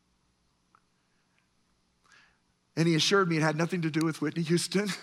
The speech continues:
<laughs> He showed me something. He says, "Every human heart has the same ultimate desire, and that is for his true love."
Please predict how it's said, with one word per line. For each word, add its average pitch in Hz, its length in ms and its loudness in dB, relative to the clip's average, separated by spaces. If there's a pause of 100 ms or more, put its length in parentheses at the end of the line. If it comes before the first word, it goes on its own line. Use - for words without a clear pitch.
<laughs> 139 100 -6 (3250)
He 180 100 -6
showed 208 340 -2
me 170 100 0
something. 123 500 -8 (1400)
He 196 100 -2
says, 170 280 4
"Every 208 300 0
human 208 400 -4
heart 143 520 -4 (120)
has 151 240 -4
the 127 100 -6
same 156 580 -2 (540)
ultimate 139 460 -4
desire, 98 720 -12 (1500)
and 113 120 -10
that 120 200 -2
is 123 220 -2
for 135 140 -8
his 120 260 -6
true 117 240 -8
love." 98 380 -12